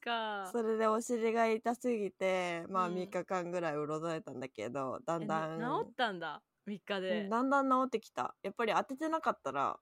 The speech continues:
Speaker 2: そういう変な座り方してたら、まあ、ちょっと腰は痛くなったけど。
Speaker 1: <laughs>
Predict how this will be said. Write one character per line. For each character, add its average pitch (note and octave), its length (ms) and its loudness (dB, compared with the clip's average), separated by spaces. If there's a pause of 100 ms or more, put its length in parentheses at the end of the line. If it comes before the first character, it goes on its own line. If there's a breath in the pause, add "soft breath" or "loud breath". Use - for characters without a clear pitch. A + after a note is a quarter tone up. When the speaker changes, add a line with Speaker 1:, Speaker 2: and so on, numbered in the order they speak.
(160)
Speaker 2:
そ A#3+ 160 -4
う A#3+ 40 2
い A#3+ 80 2
う B3+ 40 2
変 D4+ 200 4
な C#4 80 6
座 - 280 0
り B3 120 4
方 - 320 2
し - 60 -6
て - 140 -6
た F#3+ 100 2
ら、 F3 60 6
ま G3 120 0
あ、 - 20 -8
ち C#4+ 100 -8
ょ - 20 -6
っ C4 40 -16
と A3+ 80 -6
腰 G#3 240 -8
は G#3 60 -2
痛 G#3 160 -4
く G3 80 -4
な E3 100 -2
っ D3 40 -8
た C#3 100 -10
け C3+ 100 -6
ど。 C#3 140 -2 (260 loud breath)
Speaker 1:
<laughs> - 1300 2